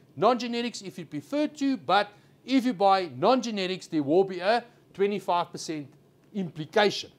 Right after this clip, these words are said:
So, twenty-seven thousand three hundred rand per person year for dentistry, five thousand five hundred rand per person per year for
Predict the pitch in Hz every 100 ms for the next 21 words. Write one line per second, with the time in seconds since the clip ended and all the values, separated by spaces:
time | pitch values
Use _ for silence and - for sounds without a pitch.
0 | _ - 220 - - _ _ _ - 294
1 | 302 - 277 262 247 240 226 214 - _
2 | _ _ - 269 262 226 214 208 - 294
3 | 294 302 285 - 226 196 - 139 170 233
4 | 226 - 226 214 _ _ _ 254 269 254
5 | 247 226 214 208 - 220 190 196 175 180
6 | 156 269 285 294 302 - 220 - 175 170
7 | -